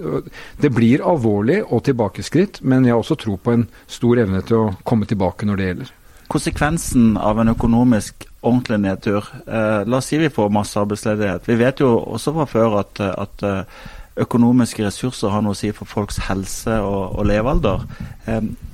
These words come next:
Speaker 2: er du bekymret for de helsemessige konsekvensene av en, av en tung nedtur?
Speaker 1: Det mener jeg er et interessant spørsmål, for nå gjør vi jo dramatiske ting for å verne folks helse,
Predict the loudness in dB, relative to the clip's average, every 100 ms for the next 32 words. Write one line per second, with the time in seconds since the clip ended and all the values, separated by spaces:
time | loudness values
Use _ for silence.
0 | -14 -16 -12 -4 -2 -2 0 0 2 0
1 | 2 2 2 -2 -4 -4 -2 -2 -4 -4
2 | -4 -2 -4 -4 -6 -6 -4 -4 -4 -4
3 | -2 -4 -6 -6 -8 -4 -2 -2 -2 -8
4 | -4 0 2 2 2 0 0 -2 0 -2
5 | 0 0 0 0 -2 2 2 2 0 2
6 | 4 4 4 2 2 2 4 2 -2 -6
7 | -4 -2 -2 0 0 2 0 -2 -2 -2
8 | -2 -2 0 -2